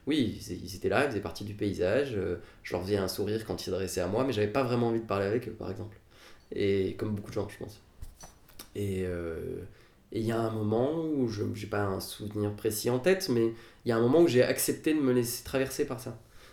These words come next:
Et, et quand tout à coup j'ai été touché par des enfants, euh, et que je me, et que je me suis trouvé avec la bonne personne, je me suis dit que c'est peut-être le moment d'en avoir. Il y a, il, avant que la première n'arrive, euh, il y a six ans,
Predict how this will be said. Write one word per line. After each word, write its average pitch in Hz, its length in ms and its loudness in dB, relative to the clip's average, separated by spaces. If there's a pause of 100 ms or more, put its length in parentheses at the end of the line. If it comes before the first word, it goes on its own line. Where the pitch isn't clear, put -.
(220)
Et, 104 1040 0
et - 20 -2
quand 147 140 0
tout - 180 -4
à - 40 4
coup - 120 -8
j'ai 117 140 0
été 110 120 -2
touché 147 440 -2
par 113 160 -2
des 104 100 2
enfants, 147 460 -4 (760)
euh, 95 460 0 (220)
et 107 100 -4
que 104 80 -8
je 98 60 -6
me, 95 180 -6
et 92 140 -8
que - 320 -10
je - 220 -14
me 101 60 -4
suis - 140 -12
trouvé 107 280 -2
avec 95 200 0
la 98 80 -2
bonne 107 220 0
personne, 107 380 -6
je - 140 -12
me 104 60 -6
suis 107 160 -12
dit 101 160 -8
que - 380 -8 (500)
c'est - 200 -12
peut-être - 160 -4
le 104 60 -4
moment 107 180 -4
d'en 113 140 -4
avoir. 104 240 -10 (1200)
Il 110 60 -2
y 113 40 8
a, 107 200 2
il, 92 400 -8
avant 131 220 2
que 151 80 -8
la 127 80 4
première 135 540 0
n'arrive, 117 520 0
euh, 98 140 0
il 95 60 -4
y 101 40 0
a 98 60 0
six 104 240 -6
ans, 143 240 -2